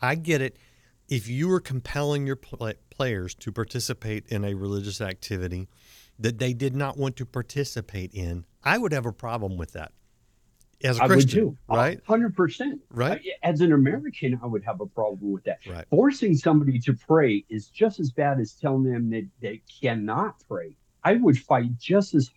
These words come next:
Speaker 2: hard. Um, rights are rights of Americans. And I just learned this wonderful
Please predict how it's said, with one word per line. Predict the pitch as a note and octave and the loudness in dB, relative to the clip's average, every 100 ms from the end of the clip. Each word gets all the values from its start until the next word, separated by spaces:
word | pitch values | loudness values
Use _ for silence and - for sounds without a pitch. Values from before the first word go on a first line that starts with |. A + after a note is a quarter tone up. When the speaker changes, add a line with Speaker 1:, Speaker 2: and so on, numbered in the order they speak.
| - | 2
Speaker 2:
hard. | A3 F3+ F2+ E2+ _ | 4 4 0 -8 _
Um, | C3 C3+ C#3 - - A2+ | 2 4 4 0 -12 0
rights | B2 G#3 C4+ - C3 | 4 8 6 6 2
are | |
rights | A#2+ C3+ B2+ - | 6 6 6 0
of | G#2+ | -4
Americans. | G#2+ A2+ G2+ - E2+ D#2+ - | -2 0 -2 -8 -14 -16 -2
And | A2 G#2+ F#2+ _ _ _ _ | 0 0 -2 _ _ _ _
I | B2+ | 4
just | B2+ D#3+ C#3+ | 4 4 6
learned | C#3+ D3+ | 8 8
this | A#2+ G2 | 6 2
wonderful | G2+ G2 A#2 F#3 F#3+ B2 B2 G#2 | -8 -4 2 4 4 2 0 0